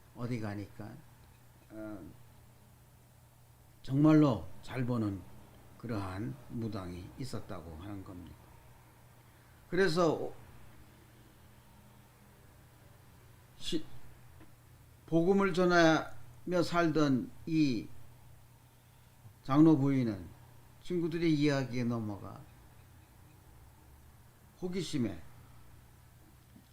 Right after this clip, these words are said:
무당을 찾아가 보았습니다. 그랬더니 자기 자신에 대한 과거의 이야기를 다 들춰내면서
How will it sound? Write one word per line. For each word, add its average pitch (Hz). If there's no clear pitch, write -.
무당을 131
찾아가 110
보았습니다. -
그랬더니 117
자기 107
자신에 110
대한 110
과거의 104
이야기를 98
다 123
들춰내면서 135